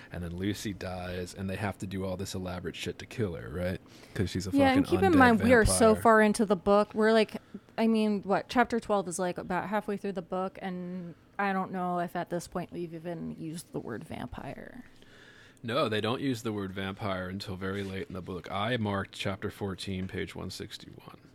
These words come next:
Speaker 1: is where I, uh, when they find out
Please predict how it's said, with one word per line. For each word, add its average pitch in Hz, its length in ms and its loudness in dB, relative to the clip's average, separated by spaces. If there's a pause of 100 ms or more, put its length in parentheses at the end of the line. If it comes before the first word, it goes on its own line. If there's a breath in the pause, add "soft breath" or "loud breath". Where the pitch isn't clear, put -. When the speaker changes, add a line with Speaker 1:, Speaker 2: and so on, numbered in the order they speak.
(240)
Speaker 1:
is - 220 -14
where 76 340 -8 (280)
I, - 120 -14 (140)
uh, 62 220 -12 (2000 soft breath)
when 95 160 -2
they 92 120 -2
find 92 400 -2
out 87 280 -4